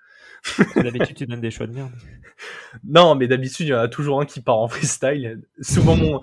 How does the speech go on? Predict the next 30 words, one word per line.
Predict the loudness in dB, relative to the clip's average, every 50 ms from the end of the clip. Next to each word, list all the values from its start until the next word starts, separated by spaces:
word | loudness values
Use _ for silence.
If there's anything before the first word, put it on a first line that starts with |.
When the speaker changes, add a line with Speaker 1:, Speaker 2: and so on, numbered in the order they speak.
| -10 -12 -10
Speaker 2:
souvent | -4 -2 2 2 2 2
mon | 2 2
Titan | 4 4 4 4 4 2 2 0
qui | 0 -2 -6 -10
finit, | -8 -6 -6 -4 -2 0 2 2
euh, | 0 0 -2 -6 -10 -18 _ 2
Titan | 2 4 4 4 2 2
cinquante-cinq | 2 0 -2 -2 0 0 2 2 2 2 2 0 0 0 0 -2 -4 -2
derrière | 0 2 4 4 4 2 0 0
certaines | -2 -4 -2 -2 -2 -2
des | -2 -2 -2
doublures. | -2 -4 -6 -6 -6 -6 -6 -6 -8 -14 -18 -20 _ _ _ _ -20 -20 _ _ _ _
Là, | 0 0 0
Speaker 1:
C'est | 0 0
Speaker 2:
je |
Speaker 1:
ça. | -4
Speaker 2:
pense | -8 -8 -6
que, | -6 -4 -2 -2 -2 -2 -2 -2 -4 -4 -2
là, | -2 -4 -4
je | -4
pense | -6 -10 -4
qu'avec | 0 0 0 0 0
Conklin, | -4 -8 -8 -8 -8 -6 -4
on | -4 -2 -2
est | -2
à | -2 0
peu | 0 -2
près | -2 0 0 0
épargné, | 0 2 2 0 0 0 -2 -4 -4 -4
euh, | -4 -6 -6 -8